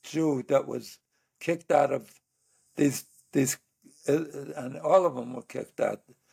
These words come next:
Even before they were kicked out, they couldn't have, uh, they couldn't practice their religion, they couldn't have a Bible. Even while we were defending,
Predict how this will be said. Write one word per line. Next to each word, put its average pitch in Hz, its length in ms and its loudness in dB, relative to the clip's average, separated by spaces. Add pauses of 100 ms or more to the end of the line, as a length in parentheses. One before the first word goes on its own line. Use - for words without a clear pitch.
(560)
Even 156 240 -6
before 165 400 4
they 196 160 2
were 139 140 -2
kicked - 340 -6
out, 147 200 0
they 135 120 -4
couldn't 156 320 -8
have, 131 300 -4 (640)
uh, - 180 -4 (300)
they 131 180 -4
couldn't 131 280 -4
practice 127 480 -4
their - 160 -8
religion, 139 500 -2
they 120 140 -4
couldn't 110 260 -8
have 113 180 -8 (400)
a 147 60 -20
Bible. 143 600 0 (280)
Even 151 280 -4
while 147 260 6
we 139 140 -4
were 131 220 -4 (840)
defending, 151 760 -2